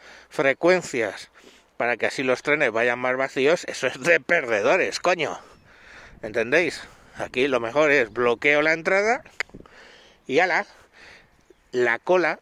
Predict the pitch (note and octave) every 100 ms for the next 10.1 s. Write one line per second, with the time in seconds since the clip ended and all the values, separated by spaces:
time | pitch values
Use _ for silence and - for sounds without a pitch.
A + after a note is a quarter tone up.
0 | - D#3 G3+ - C#3 - - - C#3 -
1 | - F#3 G#3 A#3 G#3+ G#3 F#3 - D#3+ -
2 | D3 D#3+ D3+ C#3+ A#2+ - - - _ D3+
3 | C#3+ D3+ C#3 B2+ - C#3+ C3 B2 B2 C#3+
4 | C3+ C3 B2 C3 C3 A#2 A#2 A2 - -
5 | - _ C3 B2+ A#2 D3+ D3 B2+ A#2 E3
6 | C3+ A#2+ - B2 A2+ B2 A2+ G#2+ B2+ A#2
7 | A2+ G#2 G#2+ D3+ G#3+ B2 - _ _ _
8 | _ _ - - - _ _ _ _ C3
9 | D#3 D4 - _ _ _ _ - C#3 G3
10 | A2